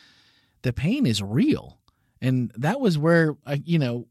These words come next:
kind of where I thought we were going. And, and we did to a certain extent. But I thought when you were started talking about, well, this isn't really where we're going. We're gonna talk about God. And we're gonna talk about how, you know, who God is, God being perceived as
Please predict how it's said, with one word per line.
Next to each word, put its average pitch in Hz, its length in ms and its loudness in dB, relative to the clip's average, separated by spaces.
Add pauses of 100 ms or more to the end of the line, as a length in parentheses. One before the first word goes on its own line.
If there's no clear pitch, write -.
kind 320 220 -6
of 349 100 -4
where 170 140 -2
I 120 80 -2
thought 156 340 -6
we 139 140 0
were 120 160 -4
going. 123 460 -2
And, 143 140 0
and 247 200 2
we 294 100 2
did 147 400 2
to 180 140 2
a 143 40 2
certain 113 360 -2
extent. 104 480 -10 (720)
But 156 260 0 (140)
I 175 160 0
thought 170 340 0 (960)
when 143 200 2
you 190 280 2
were 226 100 0
started 165 340 -2
talking 147 380 -4
about, 127 220 0
well, 123 100 -2
this 214 160 0
isn't 285 260 -2
really 147 440 2 (640)
where 147 160 2
we're 127 120 0
going. 143 240 -2
We're 127 100 -2
gonna 190 80 2
talk 220 160 0
about 135 260 0
God. 85 480 -4 (200)
And 117 160 0
we're 151 80 2
gonna 170 160 2
talk 143 300 -6
about 113 300 -4
how, 117 480 -6 (600)
you 139 100 -2
know, 120 160 -2 (140)
who 196 140 2
God 135 320 2
is, 101 220 -4
God 127 320 -4
being 123 200 -2
perceived 117 460 -4
as 104 140 -4